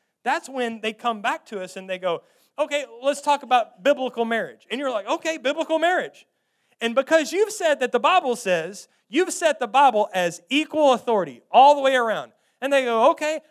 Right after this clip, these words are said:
well, I just went up, looked at big biblical marriage, and the first marriage that I found when I was just looking through it was Solomon. He had a biblical marriage. In fact,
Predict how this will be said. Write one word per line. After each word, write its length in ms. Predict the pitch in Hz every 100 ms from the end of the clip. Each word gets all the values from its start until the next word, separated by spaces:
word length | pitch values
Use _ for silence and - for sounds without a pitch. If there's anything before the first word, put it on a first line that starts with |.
| -
well, 120 | 226
I 40 |
just 180 | - 285
went 180 | 254 254
up, 160 | 247 190
looked 240 | 240 240
at 80 | 160
big 240 | 233 247
biblical 380 | 202 247 240 220
marriage, 460 | 208 277 277 214 220 _ -
and 140 | 220
the 60 | 214
first 280 | 294 302
marriage 280 | 254 277 262
that 100 | 202
I 160 | 226 320
found 320 | - 220 226
when 100 | 214
I 40 |
was 120 | 214 214
just 140 | 196
looking 260 | 262 294 240
through 180 | 196
it 80 | 208 - _ _
was 280 | 214 220 -
Solomon. 480 | 285 349 254 165 - _ _ _ _ _ _ _ _ _ _ _ _ _ _ _ _ -
He 160 | 349
had 240 | 311 285 220
a 180 | 190
biblical 560 | 156 - 185 196 196 180
marriage. 500 | 151 147 180 - - _ _ _ _ _ _ _ _ _ _ _ _ _ _
In 140 | - 185
fact, 500 | - 403 311 -